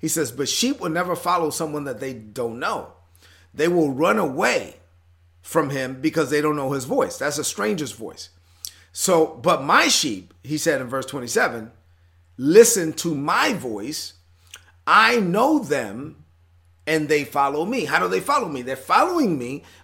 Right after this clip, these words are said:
by listening to my voice. That's the analogy that Jesus gave. He's like, "No, well, I'm the shepherd,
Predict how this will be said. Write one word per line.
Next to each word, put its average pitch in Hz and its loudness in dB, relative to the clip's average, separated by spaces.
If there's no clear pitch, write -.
by 156 2
listening 156 0
to 165 -2
my 165 4
voice. 170 0
That's 185 2
the 208 -4
analogy 175 0
that 120 -4
Jesus 123 -6
gave. 123 -8
He's 131 -8
like, 135 -2
"No, 131 -6
well, 135 -6
I'm 147 2
the 214 4
shepherd, - -2